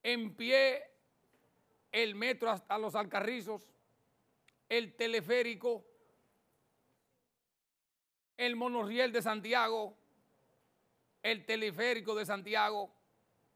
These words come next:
Lo cierto es que este gobierno en materia de obras públicas le ha dado continuidad. Ni hablar de la importancia de la planta Punta Catalina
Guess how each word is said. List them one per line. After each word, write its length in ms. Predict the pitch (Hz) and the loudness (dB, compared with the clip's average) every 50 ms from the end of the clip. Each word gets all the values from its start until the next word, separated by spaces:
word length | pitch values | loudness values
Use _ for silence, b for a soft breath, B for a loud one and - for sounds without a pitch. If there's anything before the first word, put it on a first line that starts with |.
| _ _ _ _ _ _ _ _ _ _ _ _ _ _ _ _ - | _ _ _ _ _ _ _ _ _ _ _ _ _ _ _ _ -6
Lo 140 | 180 214 214 | -2 -2 -2
cierto 520 | - 220 254 294 294 254 - 254 247 262 | 0 4 6 6 6 6 4 2 4 4
es 320 | 285 277 240 - - - _ _ _ _ _ _ _ _ _ _ _ _ _ _ | 4 4 0 -4 -8 -16 _ _ _ _ _ _ _ _ _ _ _ _ _ _
que 280 | - 202 202 190 - - | -6 -6 -6 -6 -4 0
este 320 | - 262 247 247 - 247 226 | 2 2 2 2 0 -2 0
gobierno 680 | 214 220 202 208 220 233 240 220 190 190 196 175 - - | 0 -2 -2 0 0 0 0 0 -2 -4 -6 -8 -6 -8
en 180 | 170 175 180 | -8 -6 -4
materia 420 | 180 180 170 143 214 226 233 226 214 | -4 -6 -4 -4 -2 -2 0 0 0
de 60 | 208 | -2
obras 240 | 220 214 208 190 147 | -2 -2 -2 -4 -4
públicas 480 | 175 240 254 254 240 190 220 202 175 | -4 -6 -6 -4 -4 0 -2 -2 -2
le 140 | 170 175 208 | -2 -2 0
ha 80 | 214 220 | 0 2
dado 260 | 226 226 220 214 156 | 0 0 -2 -4 -4
continuidad. 680 | 208 208 202 165 190 190 185 180 175 175 165 156 147 - b b b b b b b b _ | -4 -6 -6 -6 -8 -8 -8 -6 -2 -2 -2 -2 -4 -8 b b b b b b b b _
Ni 120 | - 202 233 | -8 -4 -2
hablar 380 | 240 220 208 220 254 294 302 | -2 0 2 4 6 6 6
de 80 | 262 277 | 4 4
la 80 | 254 254 | 2 2
importancia 880 | 247 233 170 - 233 220 190 202 240 262 285 262 208 190 247 240 220 208 | 2 0 -2 -2 -4 -4 -2 0 2 2 2 0 0 0 0 0 0 0
de 280 | - 170 202 202 202 | -4 -4 -4 -4 -2
la 280 | 196 196 190 185 180 - | 0 2 2 2 0 0
planta 400 | - 220 233 254 240 - 233 202 | 2 2 2 2 2 0 -4 -4
Punta 480 | 175 - - - 262 254 208 - 240 | -4 -8 -8 -6 -6 -4 -2 -2 -2
Catalina 680 | 160 - 208 - - 202 208 226 233 226 196 165 156 - | 0 0 -2 0 0 -2 -2 -2 -6 -4 -4 -4 -4 -6